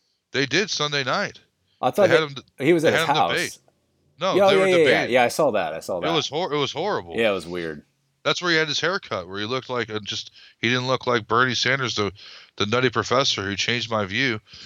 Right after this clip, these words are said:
Speaker 1: He looked like this fucking Vermont asshole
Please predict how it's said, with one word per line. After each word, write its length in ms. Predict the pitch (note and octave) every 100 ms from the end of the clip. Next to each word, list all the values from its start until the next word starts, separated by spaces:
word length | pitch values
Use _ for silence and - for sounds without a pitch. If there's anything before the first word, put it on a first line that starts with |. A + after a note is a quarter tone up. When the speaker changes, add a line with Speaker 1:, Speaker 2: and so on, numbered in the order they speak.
| -
Speaker 1:
He 80 | A2
looked 240 | A2 A#2 A2+
like 200 | G#2+ G2+
this 260 | A2 -
fucking 480 | - - A#2+ A#2 G2 F2+ F2+
Vermont 420 | A2+ G#2 A2 A#2+
asshole 540 | F#2 F2+ - F#2 G2